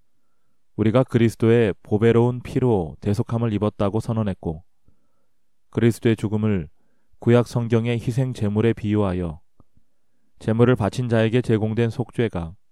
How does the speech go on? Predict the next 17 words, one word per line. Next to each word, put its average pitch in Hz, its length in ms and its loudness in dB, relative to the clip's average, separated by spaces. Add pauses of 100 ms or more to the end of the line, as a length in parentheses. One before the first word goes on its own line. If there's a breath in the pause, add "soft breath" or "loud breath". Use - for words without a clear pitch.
(680)
바로 113 240 2
예수 107 280 2
그리스도의 110 580 2
속죄 131 360 -2
사역을 110 420 -2
보여주는 110 540 0
것이라고 98 420 -2
설명했습니다. 95 840 -6 (1400)
결국 110 280 2
그는 104 380 -4 (680)
예수께서 110 460 0
희생 120 340 0
제물이 113 320 0
되어 104 420 0 (480)
우리를 110 380 2
대신해 113 400 -2
죽으심으로 95 720 -6